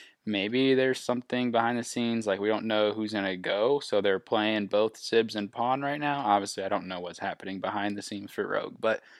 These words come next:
you know, that is something to look at. Obviously, Cloud Nine and, you know, T S M kinda really been sticking with the same roster besides Von C being sick and everything, but, um, that will definitely be interesting to look at going forward.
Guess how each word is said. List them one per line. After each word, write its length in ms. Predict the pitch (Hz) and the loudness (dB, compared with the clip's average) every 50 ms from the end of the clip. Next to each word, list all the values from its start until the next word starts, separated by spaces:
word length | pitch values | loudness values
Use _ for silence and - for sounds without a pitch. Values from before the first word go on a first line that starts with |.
| - _ - | -20 _ -2
you 80 | 113 | 0
know, 80 | 110 110 | 4 6
that 140 | 120 120 120 | 6 6 4
is 80 | 120 | 4
something 200 | - 117 117 123 | 0 -2 -4 -4
to 80 | 113 113 | -2 -2
look 220 | 117 120 117 - | -2 -2 0 0
at. 180 | 101 95 95 - - | 0 0 0 -2 -4
Obviously, 580 | - 101 98 95 - - 110 104 104 101 101 - _ _ - - _ _ _ _ _ _ _ _ _ | -4 -4 -4 -6 -6 -6 -6 -6 -4 -6 -8 -10 _ _ -20 -20 _ _ _ _ _ _ _ _ _
Cloud 260 | - - 101 101 104 101 | -2 0 2 2 2 2
Nine 360 | 104 104 107 110 110 107 104 | 2 2 2 2 0 0 -2
and, 280 | 101 98 98 98 95 | -2 -4 -4 -4 -6
you 80 | 95 95 | -6 -6
know, 320 | 98 95 95 98 101 101 - | -6 -4 -4 -4 -6 -8 -8
T 160 | - - 104 | -6 -4 -4
S 140 | 101 101 - | -4 -4 -4
M 200 | 113 113 117 107 | -4 -4 -4 -2
kinda 240 | - - 104 104 104 | 0 0 2 2 2
really 180 | 101 104 107 101 | 0 0 0 0
been 160 | 95 92 90 | -2 -4 -8
sticking 320 | - - 110 104 - - | -2 0 0 0 0 -4
with 120 | 95 87 - | -8 -8 -8
the 100 | 95 95 | -8 -6
same 240 | - 107 98 95 | -4 -2 -2 2
roster 440 | 95 107 117 120 - - - 98 95 | 6 6 8 8 6 4 -2 -4 -4
besides 360 | 95 92 - 101 90 90 90 | -2 -2 -2 -2 -2 -4 -2
Von 240 | - - 95 92 90 | 0 0 0 0 -2
C 260 | - - 110 107 101 | -4 -6 -4 -4 -4
being 400 | 92 92 95 92 92 92 90 95 - - - - - _ _ | -4 -4 -4 -4 -6 -6 -8 -10 -12 -14 -20 -20 -20 _ _
sick 380 | - - - - 123 117 - - | -12 -10 2 4 6 6 6 2
and 100 | 92 92 | -2 -6
everything, 540 | 92 90 90 92 92 92 90 90 95 98 92 | -6 -6 -6 -8 -6 -6 -6 -6 -6 -6 -4
but, 260 | 98 95 92 90 - _ - - - - - _ _ - | -4 -4 -4 -4 -6 _ -20 -20 -20 -20 -20 _ _ -6
um, 240 | 98 95 95 95 92 | -4 -2 -2 0 2
that 180 | 98 104 104 | 2 2 2
will 100 | 98 104 | 2 2
definitely 280 | 98 104 101 - - 104 | 2 2 2 0 -2 -4
be 120 | 101 101 | -4 -4
interesting 440 | 95 101 - - - 104 101 101 98 - | -4 -4 -6 -6 -6 -4 -4 -4 -6 -6
to 100 | - - | -4 -4
look 260 | 98 98 98 92 - - | -2 -2 -2 -2 -2 -2
at 140 | 90 - | -4 -2
going 240 | 90 101 104 98 92 | -4 -4 -4 -4 -6
forward. 640 | - - - 113 110 107 110 110 107 110 107 104 | -6 0 2 4 6 6 8 8 8 8 6 4